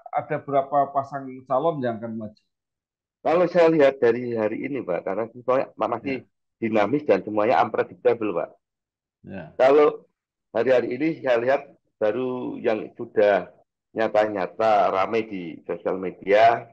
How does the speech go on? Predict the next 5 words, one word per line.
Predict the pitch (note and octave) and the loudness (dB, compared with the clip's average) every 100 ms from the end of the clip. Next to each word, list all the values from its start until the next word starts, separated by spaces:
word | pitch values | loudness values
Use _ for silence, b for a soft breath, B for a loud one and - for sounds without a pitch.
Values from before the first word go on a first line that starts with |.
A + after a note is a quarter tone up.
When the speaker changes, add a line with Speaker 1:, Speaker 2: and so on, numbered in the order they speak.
| _ _ _ _ _ - | _ _ _ _ _ -4
Speaker 2:
ramai | G2+ G2+ A2 A2 | 0 0 0 -2
di | G#2 G2 F#2 F2 E2 D#2+ B1 _ _ _ _ _ _ | -6 -8 -6 -8 -10 -12 -14 _ _ _ _ _ _
silaturahim-silaturahim | G#2 G2 F#2+ G#2 G#2 G2 G#2 G2 F#2+ F#2+ F#2 G2+ G2 - | 0 2 2 0 0 -4 -6 -6 -4 -6 -4 -8 -8 -6
tokoh | F2+ F#2+ | -4 -4
masyarakat. | F#2+ F2 F#2 F2+ E2 F#2+ A2 - | -6 -6 -2 -2 0 0 0 -2